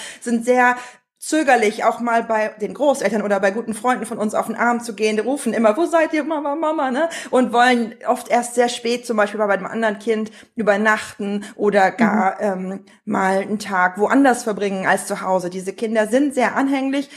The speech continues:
Speaker 1: und das ist kein Erziehungsfehler. Das heißt nicht, dass die Eltern sie verwöhnt haben, sondern es gibt einfach dieses
Speaker 2: Aber kein
Speaker 1: Grundtemperament,
Speaker 2: Mhm.
Speaker 1: dass Kinder sehr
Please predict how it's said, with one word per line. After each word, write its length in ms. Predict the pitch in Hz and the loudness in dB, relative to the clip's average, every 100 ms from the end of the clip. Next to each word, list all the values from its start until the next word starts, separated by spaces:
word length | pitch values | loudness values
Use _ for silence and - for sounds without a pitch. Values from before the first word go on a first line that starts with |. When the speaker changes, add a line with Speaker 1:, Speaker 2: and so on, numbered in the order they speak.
| - - | -18 0
Speaker 1:
und 100 | 240 | 2
das 140 | 247 | 4
ist 120 | 233 | 0
kein 260 | - 240 269 | -2 0 0
Erziehungsfehler. 840 | 220 - - 285 285 - 269 269 240 | -2 -4 -2 -2 -2 -4 -2 2 4
Das 200 | 214 202 | 2 0
heißt 120 | 208 | -2
nicht, 140 | 226 | -2
dass 140 | 214 214 | -2 -2
die 100 | - | 0
Eltern 340 | 220 254 226 | 2 2 -2
sie 120 | 226 | -2
verwöhnt 520 | 226 196 196 240 262 | -2 -2 0 0 0
haben, 280 | 269 247 254 | -2 -2 -2
sondern 220 | 240 226 | -2 -2
es 120 | 226 - | -4 -2
gibt 260 | 320 - | -2 0
einfach 200 | 208 208 | -2 0
dieses 280 | 214 202 202 208 | -4 -6 -6 -2
Speaker 2:
Aber 160 | 294 208 | 0 0
kein 260 | 233 196 | 0 0
Speaker 1:
Grundtemperament, 360 | 220 226 220 220 | 2 2 2 0
Speaker 2:
Mhm. 40 | - - - | -8 -12 -6
Speaker 1:
dass 240 | 202 202 | -6 -2
Kinder 500 | 240 233 226 220 202 | 0 2 4 2 2
sehr 500 | 202 196 190 202 | 0 2 4 2